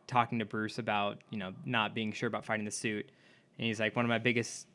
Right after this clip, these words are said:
questions for myself is, is Batman just the suit or the man inside?" And I, I thought that was interesting 'cause that's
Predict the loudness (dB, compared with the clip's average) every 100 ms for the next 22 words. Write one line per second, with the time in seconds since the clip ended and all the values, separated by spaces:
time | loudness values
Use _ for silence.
0 | _ -10 4 4 6 0 -2 -4 -2 -2
1 | 2 0 2 -2 -2 -4 4 4 4 2
2 | 2 -2 -6 -8 -2 -2 0 -2 0 0
3 | -2 2 4 4 2 -4 -10 _ _ _
4 | _ _ 2 2 2 2 4 6 6 6
5 | 6 4 -2 -4 -2 -2 -2 -4